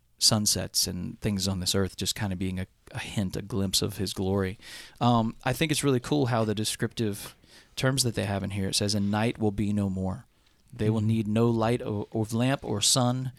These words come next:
Speaker 1: for the Lord will be their light, and they will reign forever and ever." I mean, just this never-ending light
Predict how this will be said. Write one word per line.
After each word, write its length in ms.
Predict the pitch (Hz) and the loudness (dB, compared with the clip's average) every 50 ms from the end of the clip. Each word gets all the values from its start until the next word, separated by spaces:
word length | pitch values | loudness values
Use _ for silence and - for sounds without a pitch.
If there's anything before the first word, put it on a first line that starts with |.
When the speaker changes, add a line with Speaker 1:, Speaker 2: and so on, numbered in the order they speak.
| - - - - | -16 -20 -20 -8
Speaker 1:
for 140 | - - 107 | -4 0 0
the 80 | 107 | 2
Lord 460 | 101 101 101 110 117 131 127 120 113 | 2 2 4 6 6 6 6 4 2
will 80 | 98 98 | 0 -2
be 160 | 90 113 120 | -2 -4 -4
their 160 | 101 98 95 | -4 -4 -4
light, 400 | 98 101 95 98 95 - - - - _ _ - | -4 -6 -6 -8 -10 -10 -14 -18 -20 _ _ -10
and 140 | - 101 95 | -6 -4 -4
they 80 | 98 | -2
will 140 | 101 101 98 | -2 -2 -2
reign 240 | 95 95 95 95 95 | -2 -2 -4 -4 -4
forever 340 | 95 - 101 95 95 95 95 | -6 -6 -6 -6 -6 -6 -8
and 100 | 98 101 | -8 -8
ever." 300 | 104 101 98 95 - - _ _ _ - - - - - - - 120 | -8 -8 -8 -8 -10 -14 _ _ _ -20 -20 -20 -20 -20 -12 -4 -2
I 40 | |
mean, 120 | 113 113 107 | 0 0 2
just 240 | 104 117 120 - - | 2 2 0 0 0
this 200 | 120 110 - - | 0 0 0 0
never-ending 1000 | - 113 98 104 110 104 110 107 101 - 101 101 98 98 98 95 92 90 95 - - _ _ _ _ _ _ _ _ _ _ _ | -2 -2 0 0 0 2 2 2 2 2 0 -2 0 -2 -2 -2 -4 -4 -6 -8 -12 _ _ _ _ _ _ _ _ _ _ _
light 480 | - - 95 95 98 98 92 80 - - | -6 -4 -2 0 0 0 0 -2 -4 -10